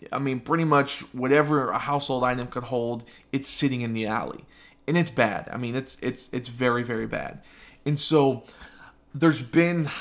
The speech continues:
um, again, a lot of talk about it, um, within the alleys, um, which, which has been really sad, especially in the past couple months. That's been a high, um, reoccurring thing, has been even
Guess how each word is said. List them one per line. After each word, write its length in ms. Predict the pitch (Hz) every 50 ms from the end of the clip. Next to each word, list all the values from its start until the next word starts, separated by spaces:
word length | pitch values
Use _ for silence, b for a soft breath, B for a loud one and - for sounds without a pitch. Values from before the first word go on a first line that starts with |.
| B 143 -
um, 380 | 123 127 123 120 117 117 - -
again, 240 | 131 127 - 120 113
a 80 | 110 110
lot 180 | 113 117 -
of 200 | - - - -
talk 300 | - - 156 160 160 160
about 340 | 151 139 147 147 147 143 143
it, 180 | 147 147 - -
um, 280 | 127 123 123 113 117
within 320 | 120 127 - - 139 139 135
the 160 | 131 127 127
alleys, 580 | 127 127 131 131 131 131 127 120 117 - B B B B B B -
um, 320 | 127 127 120 117 113 113 120
which, 160 | 120 123 -
which 180 | - 131 127 -
has 100 | 127 120
been 320 | 117 131 123 123 123 131
really 220 | 139 143 143 143
sad, 400 | 139 - - 131 123 120 120 120
especially 460 | 117 - - 131 127 - - 131 123 120
in 80 | 117
the 40 | 113
past 300 | - - 120 117 120 -
couple 220 | - 127 - 120
months. 340 | 120 123 123 123 120 120 -
That's 160 | - 117 -
been 160 | - - 117 117
a 60 | 120
high, 480 | 117 120 120 120 120 117 117 117 113 B B B B B B B _
um, 520 | - 120 117 113 113 113 113 113 110 104 - -
reoccurring 540 | 127 131 131 131 127 - - 120 117 120 120
thing, 260 | - - 113 113 117
has 120 | 117 123 113
been 260 | - - 117 117 113
even 460 | - 113 127 117 120 117 117 117 113